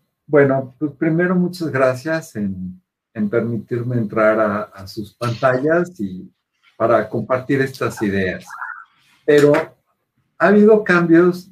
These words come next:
cosas que ya se fueron. Por ejemplo, este,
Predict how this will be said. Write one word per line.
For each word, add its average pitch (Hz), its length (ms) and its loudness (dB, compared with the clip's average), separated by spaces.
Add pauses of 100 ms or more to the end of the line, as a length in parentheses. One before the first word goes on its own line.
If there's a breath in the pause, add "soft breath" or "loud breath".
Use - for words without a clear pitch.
cosas 170 340 -8
que 120 160 -18
ya 127 140 -4
se 123 140 -10
fueron. 110 440 -6
Por 127 200 -14
ejemplo, 160 520 -6
este, 196 580 -2